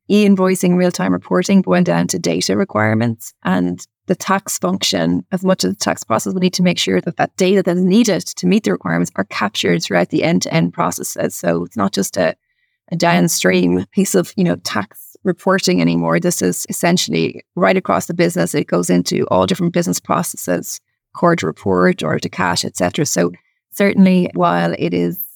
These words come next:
not just a tax process, tax do need to own it, um, and they need to start talking to the other stakeholders in the business to ensure that the data elements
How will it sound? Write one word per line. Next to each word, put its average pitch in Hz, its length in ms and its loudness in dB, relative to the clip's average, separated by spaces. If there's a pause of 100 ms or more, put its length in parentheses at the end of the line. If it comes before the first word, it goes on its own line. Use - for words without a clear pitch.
not 190 380 2
just - 400 -2
a 90 400 -2
tax - 260 -6
process, 185 640 -2 (220)
tax - 340 -6 (240)
do 185 120 4
need 185 140 2
to - 140 -4
own 170 160 2
it, - 300 -2 (140)
um, 170 340 -2
and 185 100 0
they 175 100 -2
need 175 200 -2
to - 100 -8
start 170 460 -2 (160)
talking 196 460 2
to 190 160 -2
the 190 160 -2
other 185 160 0
stakeholders 180 640 0
in 180 60 -4
the 175 60 0
business 175 460 -2
to - 140 0
ensure 175 600 0
that - 180 -8
the 175 80 -6
data 175 340 2
elements 170 640 -2